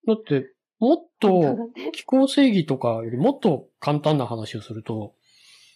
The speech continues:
Speaker 1: いじめられてる子がいたら、
Speaker 2: うん。
Speaker 1: 止めるのと同じような話やん。
Speaker 2: うん。
Speaker 1: おかしなことをしてる人がいたら、それおかしいよっていうのと同じ話やん。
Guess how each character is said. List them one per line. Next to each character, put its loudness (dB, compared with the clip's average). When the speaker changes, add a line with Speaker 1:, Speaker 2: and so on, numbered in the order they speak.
Speaker 1:
い 4
じ 4
め 6
ら -6
れ 2
て 0
る 0
子 0
が 4
い -2
た -4
ら、 -6
Speaker 2:
う -12
ん。 -14
Speaker 1:
止 2
め 6
る 2
の 4
と -12
同 2
じ 0
よ 2
う -4
な -12
話 -14
や -20
ん。 -10
Speaker 2:
う -
ん。 -20
Speaker 1:
お 0
か 4
し 2
な 2
こ -6
と -4
を -8
し -10
て 2
る 2
人 0
が -4
い -10
た -12
ら、 -12
そ -2
れ 2
お 0
か 2
し 2
い 6
よ 4
っ -10
て -8
い -4
う -4
の -6
と -12
同 -2
じ -6
話 -4
や -20
ん。 -20